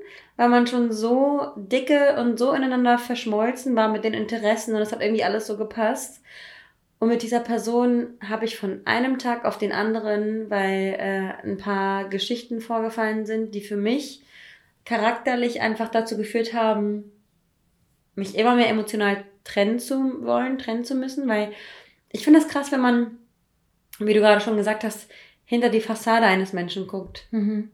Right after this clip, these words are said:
Speaker 1: Was überbleibt, wenn man wirklich, wenn es wirklich hart auf hart kommt, wenn man, wenn wirklich mal schlechte Zeiten und nicht nur Halligalli und rosarote Brille,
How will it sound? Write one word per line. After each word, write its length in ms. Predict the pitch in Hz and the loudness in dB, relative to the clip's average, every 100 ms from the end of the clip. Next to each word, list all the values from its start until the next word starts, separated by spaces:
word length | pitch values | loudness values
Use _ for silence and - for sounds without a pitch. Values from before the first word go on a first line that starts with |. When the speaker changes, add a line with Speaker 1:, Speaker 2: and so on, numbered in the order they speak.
| 208 | 0
Speaker 1:
Was 300 | 214 214 - | 2 2 -2
überbleibt, 720 | 233 254 220 220 220 233 226 | -2 0 2 2 2 0 -2
wenn 100 | 208 | -2
man 220 | 202 196 | 0 0
wirklich, 500 | 208 220 208 208 208 | -2 -2 0 0 -2
wenn 120 | 208 202 | -2 -2
es 120 | 208 | -4
wirklich 300 | 240 262 262 | -6 -6 -4
hart 180 | 240 233 | -4 -4
auf 160 | - | -6
hart 220 | 226 233 | -6 -6
kommt, 460 | - 247 247 262 - - - - _ | -4 -4 -2 -4 -10 -20 -20 -20 _
wenn 140 | 214 | -2
man, 320 | 214 208 208 208 | 0 2 2 2
wenn 220 | 208 202 | 0 0
wirklich 260 | 254 302 | -2 -2
mal 300 | 269 254 240 240 - | -2 0 0 -2 -12
schlechte 600 | 208 226 220 226 220 214 - _ | -8 -4 -4 -2 -4 -4 -10 _
Zeiten 560 | - 220 214 214 220 220 | -2 2 2 0 -4 -4
und 220 | 208 208 | -4 -4
nicht 200 | 220 226 | -6 -4
nur 360 | 220 220 214 | -2 -2 -2
Halligalli 560 | 214 208 202 214 220 226 | -2 -2 -2 -2 -2 -2
und 120 | 202 | -2
rosarote 540 | 190 202 214 202 202 208 | -4 -4 -2 -2 0 -2
Brille, 400 | 196 208 226 | -2 -2 -4